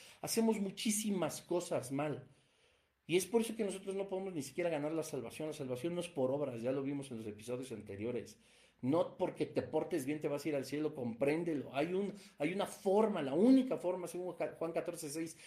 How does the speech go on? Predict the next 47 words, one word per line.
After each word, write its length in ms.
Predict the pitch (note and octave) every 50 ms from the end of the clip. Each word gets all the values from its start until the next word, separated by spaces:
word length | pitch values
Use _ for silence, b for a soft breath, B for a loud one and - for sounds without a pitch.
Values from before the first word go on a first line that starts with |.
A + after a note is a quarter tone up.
| B B B
de 160 | C3 C#3+ D3
llegar 320 | D3 D#3+ C#3+ E3 F3 F3+ F#3+
a 160 | F3+ - -
Cri-, 180 | G3 F3+ -
a 140 | D3 C#3 C#3
Dios 340 | C3+ C#3 D#3+ F3+ G#3 G3+ G#3
es 160 | F3+ E3 -
a 80 | F#3+ -
través 320 | F3+ E3 D3+ D#3+ E3+ E3+
de 140 | F3 E3 E3
Cristo, 500 | - E3 F#3 G#3+ B3+ G#3+ - F3 D3 A#2+
llegar 320 | A#2+ B2 C3+ D3+ E3 E3+
al 120 | F3 E3+ E3
cielo. 480 | - - G3 G#3 A3 G#3 - - - - _ _ _ _
Ah, 100 | - G3+
bueno, 400 | G#3+ A#3 B3 A#3 F#3+ D3 B B B B B B B _
pues 180 | F3+ F3+ F3 F3+
ni 140 | F#3+ G3+ G3+
nosotros 640 | G3+ G3+ G3+ G#3 - - C4 C4 - C4 A#3 A3+ -
que 220 | - G3+ - -
con 260 | - F3+ F3+ F3 E3+
la 140 | D#3+ D#3+ E3
Biblia 480 | E3+ A3 B3 C4 B3+ B3+ A3+ G3+ - -
te 100 | F3 D#3+
puedo 560 | - - - - A3 A3+ A#3 A#3 B3+ A#3+ -
comprobar 720 | - G3 F3+ - - D#3 C#3+ C#3+ D3+ D#3+ E3+ E3 - B B B B B B _
quiénes 380 | - A#3+ C4+ C#4+ C#4+ C#4 B3+ B3+
son 200 | - A3+ A3 G#3
salvos 520 | G#3+ G#3+ F#3+ F#3 F#3+ F3+ E3+ C#3 - -
y 100 | D#3+ C3+
quiénes 500 | - - G#3 A3+ A3+ A3 G#3+ F#3 D3 D3
no, 300 | D#3 E3 G3 B3+ D4 B B B B B B
ni 260 | D#3 F3+ G#3 G#3 G#3
los 260 | G3+ G3 F3+ - - -
que 160 | - F#3 D#3+
somos 380 | - - A#3+ B3+ C#4 D4 C#4
sellados 400 | - G#3 G3+ G3 F#3+ G3 G3 F#3
con 180 | - - F3+ D#3 C3+
el 80 | B2
Espíritu 480 | A#2 A#2+ - - E3 E3 E3 D3+ B2 A2
Santo, 420 | - C#3+ D3+ E3 E3 A#3+ B3 B3 B B B B B
tenemos 340 | - E3 E3 F#3 F#3+ F3+ D#3+
el 140 | D#3+ C#3+ -
carisma 640 | - D3 D3 F3 A#3 A#3+ G#3 F#3+ C#3+ A2+ G#2+ - - -
de 120 | B2+ C#3
la 120 | C3+ B2 B2
infalibilidad. 680 | A#2 A#2+ A#2+ A2+ A2 G#2+ G#2+ G#2 G2+ - - - -